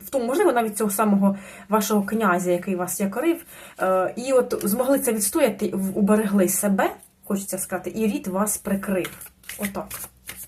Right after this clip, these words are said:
Е, на засмученні хрест. Е, на що ми ще ми ставимо хрест?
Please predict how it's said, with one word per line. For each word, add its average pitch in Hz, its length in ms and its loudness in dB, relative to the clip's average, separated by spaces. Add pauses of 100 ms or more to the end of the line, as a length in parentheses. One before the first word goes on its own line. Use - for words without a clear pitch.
(960)
Е, 190 360 0
на 262 140 2
засмученні 220 600 2
хрест. 196 500 -4
Е, 196 120 0
на 202 140 2
що 359 220 -2
ми 415 60 -2
ще - 240 -2
ми 185 100 2
ставимо 214 340 -2
хрест? - 500 -10